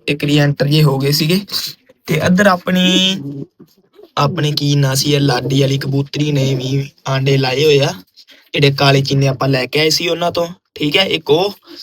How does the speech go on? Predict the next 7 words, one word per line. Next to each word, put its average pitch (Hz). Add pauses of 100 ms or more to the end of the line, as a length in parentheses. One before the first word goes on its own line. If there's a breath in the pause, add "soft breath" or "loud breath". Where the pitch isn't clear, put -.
(640 loud breath)
ਤੇ 156 (1200)
ਇਹ 160
ਆਪਣੀ 170
ਜੰਟੇ 147
ਵਾਲੀ 143
ਕਬੂਤਰੀ 147
ਆ। 160